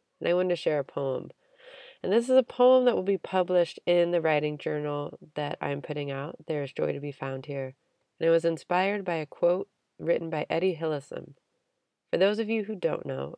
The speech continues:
Etty was a young woman whose letters and diary entries have been published for the benefit of the rest of us. These writings describe her inspiring religious awakening,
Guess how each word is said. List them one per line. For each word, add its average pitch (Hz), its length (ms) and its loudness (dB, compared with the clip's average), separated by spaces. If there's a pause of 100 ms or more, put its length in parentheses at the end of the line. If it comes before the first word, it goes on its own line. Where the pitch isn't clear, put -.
Etty 180 300 2
was 185 180 -2
a 160 100 -2
young 175 240 -2
woman 139 440 -6 (880)
whose 190 220 2
letters 190 480 2
and 190 160 -2
diary 160 340 4
entries 135 440 -4
have 143 100 -4
been 143 160 -2
published 151 420 -2
for 151 100 -4
the 135 120 -2
benefit 151 760 -6
of 151 140 -10
the 147 80 -4
rest 147 260 -4
of - 120 -12
us. - 360 -14
These 170 260 0
writings 160 520 0
describe 160 680 -4
her 160 100 -2
inspiring 175 720 -2
religious 160 500 0
awakening, 143 680 -4